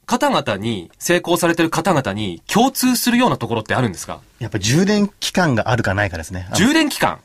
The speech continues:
Speaker 2: その、違う道行くのに、
Speaker 1: うん。
Speaker 2: 当然知識もないわけですし。
Speaker 1: そらそうですよね。
Speaker 2: はい。ちゃんと勉強するとか、
Speaker 1: うん。
Speaker 2: まあ、何年間か苦労しないと、その先はないのかなっていう気はしますね。まあ、アパレルだったら三年間、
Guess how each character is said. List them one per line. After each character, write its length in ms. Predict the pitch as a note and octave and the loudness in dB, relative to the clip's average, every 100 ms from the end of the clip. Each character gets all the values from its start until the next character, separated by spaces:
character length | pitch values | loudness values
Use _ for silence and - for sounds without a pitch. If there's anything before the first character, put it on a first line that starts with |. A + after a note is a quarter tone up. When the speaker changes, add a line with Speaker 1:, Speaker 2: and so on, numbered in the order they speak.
| _ | _
Speaker 2:
そ 180 | - C#3+ | -8 -4
の、 260 | D3 C#3+ | -2 -2
違 20 | |
う 40 | - _ _ - - _ - | -6 _ _ -10 -10 _ -10
道 320 | - B2+ E3 | -2 2 4
行 400 | E3+ D#3+ D#3 D#3 | 4 2 2 2
く 300 | - D3+ D3+ | 0 2 2
の 120 | C3+ | 4
に、 200 | G2 G2 | 2 2
Speaker 1:
う 40 | G#2+ | 2
ん。 300 | - F#2 - - - | 0 -4 -10 -20 -6
Speaker 2:
当 140 | - D#3+ | 0 2
然 120 | D3+ | 2
知 140 | - | 0
識 160 | - A#2 | 0 0
も 240 | F#2 E2+ - | -2 -4 -6
な 200 | A#2 A#2 | 2 2
い 80 | A2 | 2
わ 100 | F2 | 0
け 80 | F2 | -4
で 100 | E2 | -4
す 80 | |
し。 80 | - | 0
Speaker 1:
そ 60 | D#3+ | 2
ら 80 | D#3+ | 2
そ 160 | D#3 | 2
う 20 | |
で 60 | G2+ | 2
す 60 | A2 | 2
よ 140 | F#2+ | 4
ね。 80 | F#3+ | 2
Speaker 2:
は 100 | F3 | 0
い。 100 | E2+ - _ _ | -2 -10 _ _
ち 100 | E3+ | 0
ゃ 60 | E3+ | 0
ん 60 | |
と 100 | D#3+ | 0
勉 240 | C#3+ D3+ C#3+ | 0 0 0
強 240 | D3+ C#3+ | 0 0
す 140 | - | 0
る 100 | C3 | -2
と 100 | A#2+ | -2
か、 240 | G2+ G2+ F#2 | -2 0 2
Speaker 1:
う 40 | |
ん。 280 | A#2 F#2+ E2+ - _ - | 0 -4 -12 -20 _ 0
Speaker 2:
ま 80 | |
あ、 20 | A2 | 4
何 180 | A#2 | 4
年 160 | B2+ C3 | 4 2
間 180 | G#2+ F#2+ | 0 -2
か 160 | G2 - | -4 -6
苦 160 | - C#3 | -2 0
労 140 | A#2+ | 2
し 260 | F2+ - B2+ | 0 0 2
な 200 | C#3 D#3+ | 2 2
い 120 | D3+ - | 0 -6
と、 320 | - A3+ F#2+ - _ _ _ _ | -2 0 0 -4 _ _ _ _
そ 140 | - | 0
の 80 | A2+ | 0
先 240 | G2+ G2 G2 | 0 0 2
は 60 | |
な 160 | F#2+ G#2 | 4 2
い 60 | |
の 80 | F#2 | 0
か 120 | F2+ | -2
な 140 | F#2 C#3 | 0 0
っ 40 | |
て 220 | - - | -2 -6
い 60 | F#2 | -6
う 140 | E2 - | -6 -10
気 100 | - | -4
は 80 | F#2 | -4
し 100 | - | -4
ま 80 | F2+ | -6
す 100 | - | -6
ね。 160 | A2 - - | -8 -8 -2
ま 120 | D#3+ | 0
あ、 20 | |
ア 60 | C3+ | 2
パ 100 | C#3+ | 2
レ 80 | C#3 | 2
ル 80 | C3+ | 0
だ 100 | C3+ | -2
っ 60 | |
た 80 | - | -2
ら 60 | G2 | -6
三 200 | A2 A2 | -4 -4
年 140 | A2 | -4
間、 260 | G2 E2+ | -6 -8